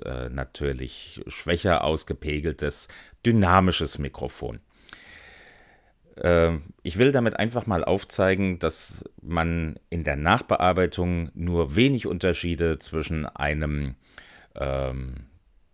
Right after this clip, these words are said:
sag ich mal, mittelmäßigen Kondensatormikrofon und einem guten dynamischen Mikrofon heraushören kann und, äh,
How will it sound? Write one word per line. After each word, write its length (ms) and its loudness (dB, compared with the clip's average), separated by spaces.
sag 240 -2
ich 100 -10
mal, 220 -2
mittelmäßigen 880 2
Kondensatormikrofon 1700 -2
und 220 -10
einem 240 -6
guten 320 -4
dynamischen 580 -4
Mikrofon 640 -8
heraushören 760 0
kann 420 0
und, 720 -6
äh, 420 -2